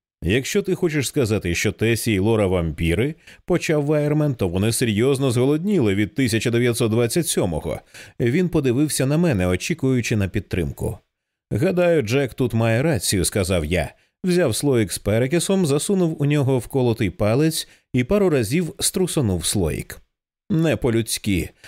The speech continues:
скорчивши міну, присоромив мене Джек.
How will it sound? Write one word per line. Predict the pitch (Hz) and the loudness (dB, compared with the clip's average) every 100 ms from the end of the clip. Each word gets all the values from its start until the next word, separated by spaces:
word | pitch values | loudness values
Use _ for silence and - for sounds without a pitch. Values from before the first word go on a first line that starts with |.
| - | -12
скорчивши | - - 135 - 110 - 110 | -6 -2 -2 0 -2 0 0
міну, | 147 175 165 165 | 2 2 2 0
присоромив | 160 143 131 120 113 101 | 0 0 2 2 2 0
мене | 101 87 | 0 -2
Джек. | - 82 - | -2 -6 -6